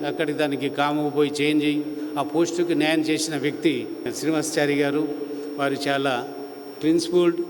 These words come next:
హానెస్ట్ మనిషి. మరి ఈరోజు వారు, ఆ, రిటైర్డ్ అవడం కొంచెం బాధాకరమే. అటువంటి వ్యక్తులు మన ఆర్గనైజేషన్లో చాలా తక్కువ మంది.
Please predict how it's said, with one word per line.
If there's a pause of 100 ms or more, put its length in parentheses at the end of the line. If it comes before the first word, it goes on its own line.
(340)
హానెస్ట్
మనిషి. (680)
మరి (380)
ఈరోజు
వారు, (880)
ఆ,
రిటైర్డ్
అవడం
కొంచెం
బాధాకరమే.
అటువంటి
వ్యక్తులు
మన (460)
ఆర్గనైజేషన్లో (120)
చాలా
తక్కువ
మంది.